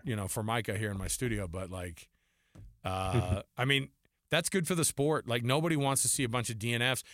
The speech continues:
Speaker 1: When you saw engines blowing up a couple of years ago, it just felt like there was, it, when a team is in the lead in a race and they lose
Speaker 2: Mm-hmm.
Speaker 1: because, uh,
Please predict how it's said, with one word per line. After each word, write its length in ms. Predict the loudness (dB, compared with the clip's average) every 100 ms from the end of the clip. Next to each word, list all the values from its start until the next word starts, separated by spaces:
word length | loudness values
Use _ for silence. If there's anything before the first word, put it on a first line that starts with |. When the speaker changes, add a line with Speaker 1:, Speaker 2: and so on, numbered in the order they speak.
| -20 _
Speaker 1:
When 120 | 0
you 80 | 4
saw 220 | 4 4
engines 400 | 4 4 2 0
blowing 360 | 0 0 2 0
up 140 | -4
a 40 |
couple 220 | -4 -2 0
of 60 |
years 220 | 0 0 0
ago, 140 | -4
it 60 | -4
just 160 | -2
felt 160 | -2 -2
like 140 | -2
there 120 | 0
was, 200 | 0 0 -2 -14 -20 _ _ _ _ _ -16 -16 _ _ _
it, 160 | -2 2
when 180 | 4 4
a 40 |
team 260 | 4 2 4
is 100 | 2
in 100 | 2
the 80 |
lead 260 | 2 2 4
in 120 | 2
a 60 | 2
race 540 | 2 2 0 -4 -6 -10 _
and 160 | 0 4
they 80 | 4
lose 300 | 4 2 2
Speaker 2:
Mm-hmm. 100 | 0
Speaker 1:
because, 640 | 2 4 4 4 2 0 -4 -20 -20 _ _
uh, 540 | 2 6 6 6 4